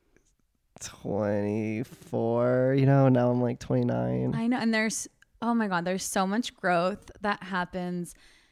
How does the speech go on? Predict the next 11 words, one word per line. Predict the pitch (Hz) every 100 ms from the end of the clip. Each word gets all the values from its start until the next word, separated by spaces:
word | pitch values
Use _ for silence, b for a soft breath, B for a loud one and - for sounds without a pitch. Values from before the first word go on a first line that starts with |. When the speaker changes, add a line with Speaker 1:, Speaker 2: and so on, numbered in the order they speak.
| b _
Speaker 2:
in | 208 208
your | 208
twenties. | - 185 175 190 226 285 320 -
Like, | 208 196
I | 196 233
haven't | 339 285 220 -
connected | - 190 180 190
with | 185
any | 190 185
of | 175
my | 180 175